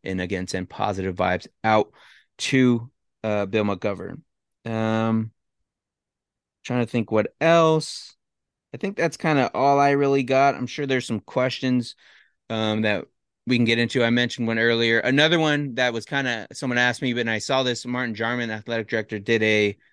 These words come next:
um, he did an article with, or more or less a Q and A with,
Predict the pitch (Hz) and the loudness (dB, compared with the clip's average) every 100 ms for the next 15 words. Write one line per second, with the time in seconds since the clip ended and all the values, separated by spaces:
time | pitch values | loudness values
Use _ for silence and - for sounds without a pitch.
0 | _ _ _ _ _ 104 101 98 95 92 | _ _ _ _ _ -4 -2 -2 -2 -6
1 | 95 _ _ _ _ _ _ _ _ _ | -10 _ _ _ _ _ _ _ _ _
2 | _ 107 104 107 104 113 110 - 104 101 | _ -6 0 0 2 2 0 0 2 2
3 | 101 101 101 _ _ _ - 95 98 107 | 2 2 -2 _ _ _ -8 -6 -2 0
4 | 104 101 - - 113 104 98 98 98 98 | 0 -2 -4 -4 -2 0 2 0 0 0
5 | 98 - | -2 -6